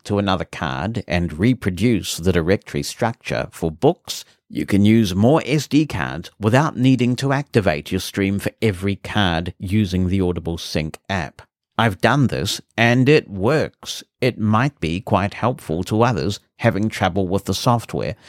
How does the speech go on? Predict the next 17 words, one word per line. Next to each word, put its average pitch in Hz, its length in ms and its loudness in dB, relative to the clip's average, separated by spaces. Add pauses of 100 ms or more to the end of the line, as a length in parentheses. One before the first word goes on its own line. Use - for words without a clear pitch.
(180)
to 120 120 2
know 107 260 4
that 113 160 2
it's - 160 -6
possible. 78 640 -6 (680)
I'm 139 160 4
so 165 260 4
pleased 160 580 -2
to 123 100 0
hear 101 260 0
that 95 220 -4
rim 98 500 2
is 123 180 -2
coming 82 360 -6
to 117 100 -4
the 117 100 0
Mac. 127 540 -4